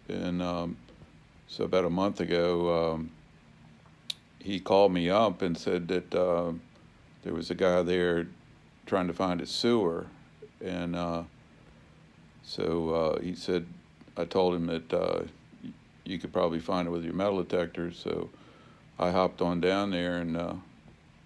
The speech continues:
uh, talked to the guy, and I found his detect-, uh, found his, uh, sewer for him, and, um, so he was,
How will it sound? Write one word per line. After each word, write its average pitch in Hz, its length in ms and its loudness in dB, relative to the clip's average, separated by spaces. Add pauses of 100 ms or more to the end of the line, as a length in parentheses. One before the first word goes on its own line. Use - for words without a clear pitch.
(400)
uh, 78 240 -6
talked 92 300 2
to 87 40 -4
the 82 80 -4
guy, 85 320 2
and 82 160 -2
I 82 240 -4 (500)
found 90 240 0
his 80 140 -4
detect-, 98 500 -2
uh, - 60 -4
found 92 380 -2
his, 85 200 -6
uh, - 200 -2
sewer 120 340 2
for 87 340 -2
him, 85 120 -4 (960)
and, 87 340 -4
um, 82 400 -4 (800)
so 90 340 2
he 90 140 0
was, - 280 -8